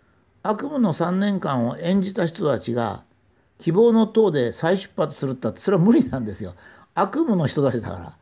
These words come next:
悪夢が希望に変わるためにはですね、やっぱり悪夢をもたらした人が本当に心の底からですね、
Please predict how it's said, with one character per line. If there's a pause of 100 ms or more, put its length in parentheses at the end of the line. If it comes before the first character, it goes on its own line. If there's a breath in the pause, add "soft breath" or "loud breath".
(480 soft breath)
悪
夢
が
希
望
に
変
わ
る
た
め
に
は
で
す
ね、 (680 soft breath)
や
っ
ぱ
り
悪
夢
を
も
た
ら
し
た
人
が (600)
本
当
に
心
の
底
か
ら
で
す
ね、